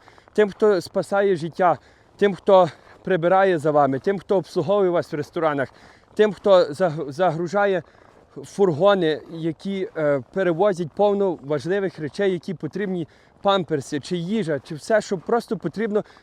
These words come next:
для того, щоб ви могли просто піти в магазин, відкрити, е,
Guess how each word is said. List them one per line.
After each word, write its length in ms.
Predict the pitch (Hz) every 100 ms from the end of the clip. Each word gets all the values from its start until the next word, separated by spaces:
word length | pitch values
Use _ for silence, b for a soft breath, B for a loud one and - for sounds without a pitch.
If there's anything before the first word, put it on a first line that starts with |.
| -
для 100 | 175
того, 220 | 220 220
щоб 180 | - 208
ви 60 |
могли 200 | 202 202
просто 300 | 214 220 -
піти 220 | 180 190 214
в 40 |
магазин, 420 | 196 180 185 220 b b b b _ -
відкрити, 680 | 180 - 220 220 202 190 139
е, 300 | 175 165